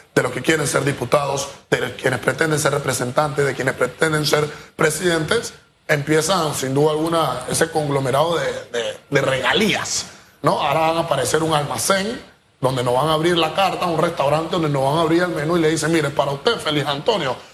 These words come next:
yo le tengo esto, esto, esto, esto, si usted vota o si usted se inclina por mi candidatura". Y es triste y lamentable que lo único que nosotros estamos viendo es personas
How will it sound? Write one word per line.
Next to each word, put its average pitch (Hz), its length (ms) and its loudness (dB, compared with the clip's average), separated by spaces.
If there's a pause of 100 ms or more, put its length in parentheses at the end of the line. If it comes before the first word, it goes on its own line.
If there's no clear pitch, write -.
(140)
yo 165 140 4
le 170 80 0
tengo 180 340 2
esto, 185 320 0
esto, 175 300 0
esto, 170 300 0
esto, 165 200 -4
si - 140 -4
usted 147 260 0 (140)
vota 185 380 2
o 170 100 0
si 160 160 -6
usted 147 320 0 (220)
se 160 180 2
inclina 151 840 -2
por 131 220 0
mi 131 180 -4
candidatura". 120 680 0
Y 139 80 2
es 165 140 -2
triste 240 320 0
y - 20 2
lamentable 143 640 -2 (580)
que 143 140 2
lo 139 260 2
único 262 580 0
que 170 140 -2
nosotros 202 580 0
estamos 185 460 -2
viendo 196 400 0
es 240 360 0 (260)
personas 214 960 0